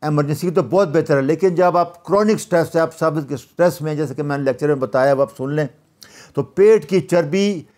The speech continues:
ये ग्लूकोज बढ़ाएगा, ग्लूकोज जब आएगी तो इंसुलिन आएगी, इंसुलिन इसको सारे को पेट का फैट बनाएगी। ये ज़हन में रखें कि पेट के फैट के लिए इंसुलिन और कॉर्टिसोल है, दो हार्मोन है,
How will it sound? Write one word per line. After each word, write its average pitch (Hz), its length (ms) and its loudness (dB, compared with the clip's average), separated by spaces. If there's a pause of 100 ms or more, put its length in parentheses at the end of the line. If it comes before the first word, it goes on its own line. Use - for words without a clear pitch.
(200)
ये 180 200 4
ग्लूकोज 156 480 2
बढ़ाएगा, 185 440 2
ग्लूकोज 165 440 2
जब 170 200 2
आएगी 160 200 2
तो 156 100 -6
इंसुलिन 156 360 -2
आएगी, 175 260 2
इंसुलिन 165 320 -2
इसको 160 200 -4
सारे 147 260 -2
को 160 140 -2
पेट 160 440 0
का 160 120 -2
फैट 127 340 -2
बनाएगी। 90 440 -8 (480)
ये 151 120 2
ज़हन 151 200 0
में 131 120 0
रखें 113 240 -4
कि 113 60 -2
पेट 196 400 2
के 185 80 2
फैट 160 340 2
के 165 140 -2
लिए 170 240 2
इंसुलिन 175 600 -2
और 170 100 2
कॉर्टिसोल 127 580 -2
है, 101 60 -4
दो 113 200 2
हार्मोन 101 360 -2
है, 78 120 -16